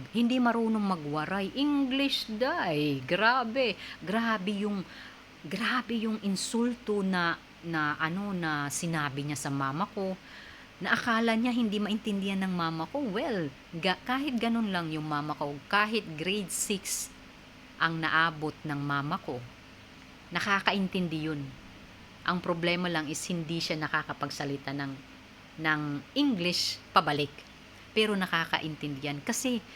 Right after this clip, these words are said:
li-, hindi lang sa pagmamayabang, guys. Yung mama ko, marami siyang mga, ano,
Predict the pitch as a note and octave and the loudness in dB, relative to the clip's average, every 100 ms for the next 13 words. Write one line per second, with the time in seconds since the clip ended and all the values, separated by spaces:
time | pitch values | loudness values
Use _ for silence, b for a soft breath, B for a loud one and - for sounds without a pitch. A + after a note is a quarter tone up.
0 | B B3 B3 A#3 C4 D#4 E4 E4 C4+ G#3 | B 0 2 2 4 4 4 2 2 2
1 | F#3 E3+ E3 D3+ C#3+ C#3 C3+ B2+ B2+ A#2+ | 4 4 4 2 2 0 -2 -4 -8 -10
2 | - - B3 B3+ B3 A#3 G#3 E3+ D#3+ - | -6 0 4 6 6 4 2 0 -2 -8
3 | - - - - A3 A#3 A#3 A#3 - A3 | -20 -20 -8 0 4 4 4 2 2 2
4 | G#3+ G#3 F#3+ E3+ F#3 | 0 0 0 -2 -2